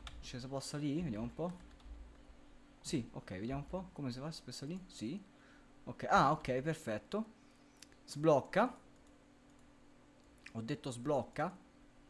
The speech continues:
Ah, no, la devo sbloccare co-, con qualcosa. E con che la sblocco? Eh,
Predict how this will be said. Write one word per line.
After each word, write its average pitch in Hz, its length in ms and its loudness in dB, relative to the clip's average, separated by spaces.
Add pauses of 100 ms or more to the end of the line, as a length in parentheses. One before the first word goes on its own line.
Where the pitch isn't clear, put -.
(880)
Ah, 156 340 8
no, 185 200 6
la 147 100 6
devo 175 200 6
sbloccare 190 460 4
co-, 175 420 6 (300)
con 160 220 -2
qualcosa. 120 840 2 (1000)
E 143 100 -6
con 185 160 -2
che 208 100 0
la 151 80 2
sblocco? 107 540 -4 (2500)
Eh, 170 540 2